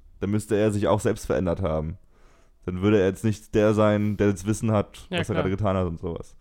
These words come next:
Speaker 1: Das ist die dynamische Zeitlinie, die deswegen voll, mm, komisch wäre, man würde alles verändern. Und es gibt das Multiversum, dass wenn du in der Verga-, in die Vergangenheit reist, dass du, wenn du was beeinflusst, nicht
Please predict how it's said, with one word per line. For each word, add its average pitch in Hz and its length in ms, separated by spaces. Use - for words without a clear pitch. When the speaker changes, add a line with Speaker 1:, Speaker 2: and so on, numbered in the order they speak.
Speaker 1:
Das 104 120
ist 92 120
die 95 100
dynamische 98 400
Zeitlinie, 104 440
die 95 140
deswegen 95 360
voll, - 260
mm, 50 420
komisch 101 460
wäre, 104 340
man 98 140
würde 85 240
alles 90 200
verändern. 113 500
Und 98 60
es - 80
gibt 107 80
das 104 100
Multiversum, 98 720
dass 87 160
wenn 95 80
du 95 100
in 92 80
der 78 340
Verga-, 92 420
in 92 240
die 98 180
Vergangenheit 98 580
reist, 107 380
dass 95 220
du, 95 320
wenn 127 180
du 127 140
was 98 400
beeinflusst, 92 760
nicht 113 320